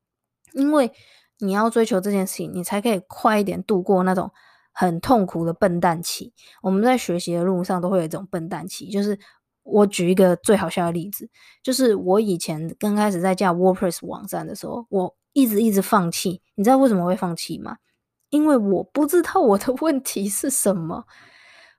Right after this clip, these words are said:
我不知道我为什么现在会卡住，我甚至连关键字要怎么输入，然后去找到我想要的答案，我，我都不知道。所以我，我真的是绝望至极啊。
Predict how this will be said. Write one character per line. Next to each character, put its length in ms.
我 100
不 120
知 60
道 160
我 200
为 160
什 100
么 100
现 140
在 80
会 160
卡 300
住， 360
我 100
甚 180
至 120
连 200
关 200
键 220
字 280
要 200
怎 80
么 120
输 360
入， 260
然 160
后 100
去 120
找 240
到 200
我 320
想 160
要 100
的 120
答 160
案， 220
我， 280
我 120
都 100
不 200
知 160
道。 300
所 220
以 20
我， 360
我 100
真 120
的 100
是 160
绝 260
望 280
至 220
极 300
啊。 100